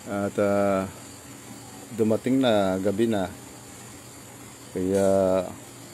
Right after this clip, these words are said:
madilim na. Eh, maya-maya, papakuha lang ko to sa, sa malaking lalagyan ng batya. Pansamantala.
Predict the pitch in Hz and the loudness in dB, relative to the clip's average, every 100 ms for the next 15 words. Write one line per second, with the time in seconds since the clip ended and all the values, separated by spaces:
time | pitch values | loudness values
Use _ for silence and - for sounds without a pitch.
0 | - - - - - - - - - - | -18 -20 -20 -20 -18 -18 -18 -18 -18 -16
1 | - 92 101 98 104 110 90 - - - | -10 -6 -2 0 2 2 0 -10 -18 -20
2 | - - - - - - - - - - | -18 -20 -18 -20 -20 -20 -20 -20 -20 -18
3 | - - - - - - - - - - | -18 -18 -20 -20 -18 -18 -18 -18 -20 -20
4 | - - 104 98 98 95 95 92 95 - | -20 -12 -6 -2 -2 0 -2 -4 -6 -12
5 | - - 107 117 117 101 - - - - | -14 -2 4 6 6 4 2 -8 -18 -18
6 | - - - 98 90 95 98 92 98 92 | -18 -10 -2 0 2 2 2 0 -2 -2
7 | 98 107 95 92 92 85 - - - - | -2 0 0 0 0 -4 -8 -18 -18 -20
8 | - - - - - - - - 104 101 | -20 -20 -20 -18 -18 -18 -14 -4 0 2
9 | 98 98 98 - 104 101 101 101 101 98 | 2 0 -2 -2 -2 0 0 0 -2 -4
10 | 98 - - - 101 95 101 98 98 92 | -6 -12 -18 -8 -6 -2 0 0 -2 -4
11 | - 107 101 - - - - - - - | -2 -2 -2 -4 -16 -16 -18 -18 -16 -16
12 | - - - - 98 92 104 98 101 101 | -16 -18 -18 -10 -10 -4 -4 -2 -2 -2